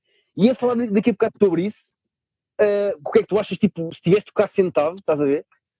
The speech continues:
Queria a tua opinião sobre isso. Mas pá, estou aqui no Facebook deles e eles realmente lançaram.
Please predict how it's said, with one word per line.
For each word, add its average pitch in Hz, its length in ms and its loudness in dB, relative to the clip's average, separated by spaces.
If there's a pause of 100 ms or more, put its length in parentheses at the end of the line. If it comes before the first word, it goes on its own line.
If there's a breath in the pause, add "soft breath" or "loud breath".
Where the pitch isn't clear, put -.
Queria 190 160 4
a - 20 -8
tua 208 140 0
opinião 190 200 0
sobre 165 300 0
isso. 196 140 -8 (120)
Mas 180 120 -4
pá, 262 260 -6
estou 196 140 0
aqui 208 120 -4
no 202 60 2
Facebook 196 420 -2
deles 185 220 0
e - 20 -4
eles 233 120 -4
realmente 254 340 -2
lançaram. 220 560 -2